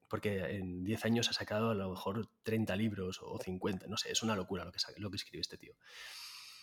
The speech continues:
Eh, escribe muchísimo y, y los libros en general son muy buenos, ¿no? No son barbaridades como El Nombre del Viento, pero dices, "Joder, qué capacidad creativa que tienes para, para hacer esta barbaridad". Y en ambos casos, eh,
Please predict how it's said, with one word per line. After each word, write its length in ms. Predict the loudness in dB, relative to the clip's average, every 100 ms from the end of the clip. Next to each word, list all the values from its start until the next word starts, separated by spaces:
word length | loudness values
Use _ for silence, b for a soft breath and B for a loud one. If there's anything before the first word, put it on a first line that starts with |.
| B
Eh, 260 | 4 6 6
escribe 320 | 4 6 8
muchísimo 580 | 8 6 6 6 6 6
y, 280 | 4 2 2
y 60 | 0
los 180 | 2
libros 240 | 2 6 4
en 80 | 6
general 280 | 4 4
son 160 | 6 6
muy 120 | 6
buenos, 360 | 6 2 -2 -6
¿no? 180 | -8 _ _ _ _ _ _ _ _ 2
No 120 | 4
son 160 | 6 6
barbaridades 600 | 6 4 4 2 2 0
como 260 | -2 0 0
El 80 | 2
Nombre 200 | 2 2
del 80 |
Viento, 400 | 2 2 2 -2 B B B B
pero 140 | -2
dices, 160 | 0 -2
"Joder, 280 | -2 -10 -8
qué 100 | -4
capacidad 380 | -2 0 2 2
creativa 320 | 2 2 2
que 100 | 2
tienes 260 | 2 2
para, 180 | 2 -4
para 160 | -4 -8
hacer 140 | -4
esta 180 | 0 2
barbaridad". 480 | 0 0 -2 -4 -6 B B B B B B B _
Y 160 | 8 10
en 140 | 10
ambos 340 | 8 10 8 8
casos, 720 | 6 8 8 6 4 -2 -2
eh, 840 | 2 4 6 6 6 2 -2 -4